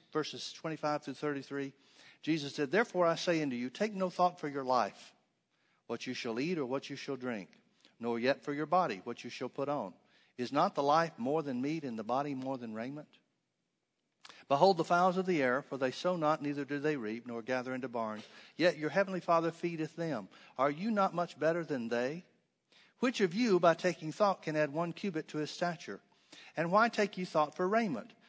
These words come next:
Consider the lilies of the field, how they grow. They toil not, neither do they spin. And yet I say unto you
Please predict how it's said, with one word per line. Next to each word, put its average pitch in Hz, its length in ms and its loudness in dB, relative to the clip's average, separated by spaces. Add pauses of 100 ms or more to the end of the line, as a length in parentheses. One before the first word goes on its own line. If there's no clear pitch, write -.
(140)
Consider 165 440 0
the 151 100 0
lilies 151 340 2
of 139 100 0
the 135 60 -4
field, 190 360 0 (720)
how 147 180 4
they 147 140 2
grow. 151 380 4
They 117 160 -2
toil 175 320 2
not, 165 260 2
neither 160 260 0
do 156 120 -2
they 156 160 -2
spin. 110 440 -6 (420)
And 123 200 -2
yet 151 200 4
I 160 140 2
say 202 380 2
unto 131 220 0
you 117 360 -4